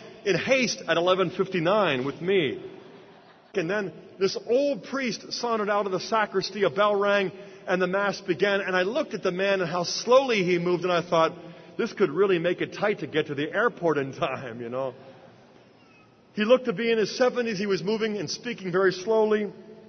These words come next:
And I was wondering, "Oh no, it's gonna be another one of those homilies." You know how it is. For converts, it isn't always easy.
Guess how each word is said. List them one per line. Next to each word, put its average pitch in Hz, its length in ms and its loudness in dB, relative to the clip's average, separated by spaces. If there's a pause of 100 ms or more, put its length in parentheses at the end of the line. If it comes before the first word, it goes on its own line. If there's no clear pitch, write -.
(720)
And 185 140 4
I 196 60 4
was 196 200 4
wondering, 208 360 0
"Oh 208 220 0
no, 175 300 4
it's 170 120 -2
gonna 202 200 -2
be 190 140 2
another 196 500 0
one 202 180 2
of 190 100 0
those 175 320 2 (120)
homilies." 139 760 -2
You 196 100 0
know 135 200 0
how 127 240 -2
it 120 60 -4
is. 123 500 -6 (480)
For 180 120 2
converts, 202 520 0
it 185 100 2
isn't 196 160 -2
always 175 300 0
easy. 170 480 -4